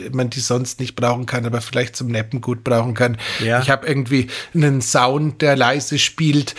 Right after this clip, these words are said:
Speaker 1: weil er irgendwie die Bohrmaschine vom Nachbarn übertönt, wenn der gerade mal wieder, ähm, das Bad renoviert, whatever. Es heißt, wenn du Bestandteile hast, die einfach fix dazugehören und der Körper weiß eigentlich schon,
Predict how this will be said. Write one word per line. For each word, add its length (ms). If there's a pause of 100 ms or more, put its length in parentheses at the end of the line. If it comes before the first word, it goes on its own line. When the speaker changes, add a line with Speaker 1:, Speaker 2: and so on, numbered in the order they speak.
(220)
Speaker 1:
weil 240
er 100
irgendwie 640
die 260
Bohrmaschine 680
vom 180
Nachbarn 460
übertönt, 560
wenn 100
der 140
gerade 260
mal 220
wieder, 500
ähm, 280 (460)
das 120
Bad 280
renoviert, 440
whatever. 400 (300)
Es 160
heißt, 280
wenn 140
du 80
Bestandteile 760
hast, 220
die 100
einfach 280
fix 480
dazugehören 880
und 360
der 100
Körper 380
weiß 300
eigentlich 340
schon, 240